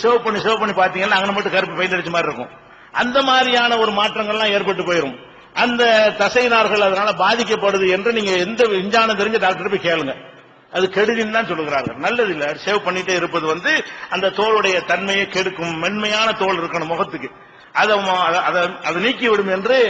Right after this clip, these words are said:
அதை வந்து ஆய்வுல சொல்றாங்க. அது போக இன்னைக்கு பட்ஜெட் ரொம்ப ஜாஸ்தி. சேவ் பண்றதுக்கு எவ்வளவு கட்டணும்? எவ்வளவு? இருநூறா? அது, அது மாதிரி போச்சு. அது நம்ம, நம்ம சேவ் பண்றதுனால அது பட்ஜெட்.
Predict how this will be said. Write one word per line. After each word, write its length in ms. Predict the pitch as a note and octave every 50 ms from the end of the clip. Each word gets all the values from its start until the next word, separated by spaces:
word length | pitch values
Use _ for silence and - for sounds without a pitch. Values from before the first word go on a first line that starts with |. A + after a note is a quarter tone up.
| - - -
அதை 180 | E3+ G3 G#3 G3+
வந்து 220 | G3 G3 F#3+ F#3
ஆய்வுல 340 | F3+ G3 G#3+ G3+ G3 G3+ G#3
சொல்றாங்க. 440 | G3+ G3 G#3+ G3+ F#3+ F3+ D#3+ C#3+ B2 - - - - - - - - - -
அது 260 | - C#3+ G#3+ A#3+ B3 E3
போக 240 | F3+ F3+ E3 D3 D3+ D#3+ F3+ F#3+ G3 E3+ - - - - -
இன்னைக்கு 280 | - F#3+ G3 F#3 F3 D3
பட்ஜெட் 420 | C3 D#3 E3+ D#3 - A#3 - G3 G3+
ரொம்ப 120 | F#3+ F3
ஜாஸ்தி. 400 | D3+ E3+ F#3 F#3+ F3+ - - D#3 C#3+ -
சேவ் 200 | E3+ F#3+ G3 F3+ D#3
பண்றதுக்கு 280 | F3+ E3 E3+ E3+ D#3+
எவ்வளவு 200 | E3+ F3+ F3+ C#3+ D#3
கட்டணும்? 320 | D#3 D#3 E3 E3 C#3+ - - - - - - - - - - - - - - - - - _ _ - - - - - - _ - - - - _ _ -
எவ்வளவு? 340 | E3+ G3+ A3 A3 G3+ F#3 D#3 C3+ A#2 - - -
இருநூறா? 380 | D3 E3+ F#3+ F#3+ F#3 F#3 F#3+ F3+ E3 B2+ - - - - - - - - - - - - - - F#4 F#4 F#4 - - - - - - - - - - - - - - - - - - -
அது, 260 | D3+ E3 G3 G3 G3
அது 180 | C#3 E3 G3 A3
மாதிரி 160 | A#3 A#3 A3
போச்சு. 280 | G3 F#3 E3 D#3+ D3+ C3 - - - - - - -
அது 160 | D#3 A3+ A3+
நம்ம, 400 | G3+ G#3+ A#3+ C#4 D4 D4 C#4 B3+
நம்ம 340 | G#3+ G3 G#3 A#3+ B3 C#4 C4
சேவ் 300 | - - B3+ C4 B3+ -
பண்றதுனால 420 | A3+ G#3+ A3+ A3+ A3 G#3+ A3+ A#3+
அது 160 | A3+ A3+ A3 F3+
பட்ஜெட். 400 | F#3 F#3+ F3 - G3+ F#3 B2+